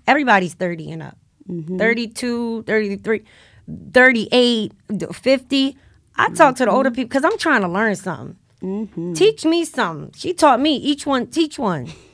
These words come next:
Speaker 2: <laughs>
Speaker 1: Each one, teach one. What are, what can you teach me? What can I teach you? We gotta get, keep this thing going. We just can't keep being stagnant and staying. You gotta learn. I'm trying to learn from the young folks. I
Speaker 2: Yeah.
Speaker 1: love meeting a little seventeen, eighteen-year-old 'cause they know more than me. They gonna put me up on game,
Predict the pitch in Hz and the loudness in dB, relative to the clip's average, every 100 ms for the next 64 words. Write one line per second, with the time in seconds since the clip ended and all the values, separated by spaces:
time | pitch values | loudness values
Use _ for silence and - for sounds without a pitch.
0 | - 226 - 190 - 311 381 - 320 320 | -8 -8 -8 -12 -2 4 4 4 2 2
1 | 302 359 330 294 208 165 240 359 294 247 | 2 0 2 0 0 0 4 4 4 2
2 | 294 381 330 302 269 311 294 - 294 247 | 0 0 -2 -2 0 -2 -4 -6 -8 -6
3 | 277 285 185 185 339 320 262 254 277 269 | -6 -4 -4 -4 -4 -4 -4 -4 -4 -6
4 | 262 247 330 269 151 147 _ _ - 370 | -10 -8 -6 -4 -6 -10 _ _ -8 -2
5 | 330 254 262 - 320 302 339 - 262 208 | 0 0 -2 -4 -4 -2 -2 -2 -2 -2
6 | 180 359 311 147 135 _ _ - 240 392 | -2 -2 -2 -4 -10 _ _ -8 -4 -4
7 | 403 - 311 262 339 254 277 247 240 - | -6 -6 -8 -6 -10 -8 -8 -8 -10 -6
8 | 254 320 269 214 170 202 196 262 262 _ | -6 -6 -8 -10 -10 -12 -12 -14 -16 _
9 | _ 254 370 247 196 294 339 180 - 254 | _ -8 -2 0 0 -2 -4 -4 -6 -4
10 | - 247 202 214 247 285 294 320 415 403 | 0 0 2 0 -2 -2 -4 -4 -6 -2
11 | 311 202 151 - _ _ _ _ _ _ | -2 -2 -6 -18 _ _ _ _ _ _
12 | - 427 277 359 311 320 277 269 262 233 | -4 0 2 4 4 4 2 2 2 0
13 | 240 262 240 247 262 269 262 277 262 254 | 0 0 0 -6 -4 -4 -6 -6 -4 0
14 | 247 247 254 330 381 277 277 311 339 381 | 0 -2 0 0 2 2 2 2 2 0
15 | 494 392 440 370 269 330 359 403 294 269 | 0 -2 -4 -4 -4 -4 -2 -2 -2 -4
16 | 247 214 220 208 165 151 | -4 -2 -2 -2 -4 -10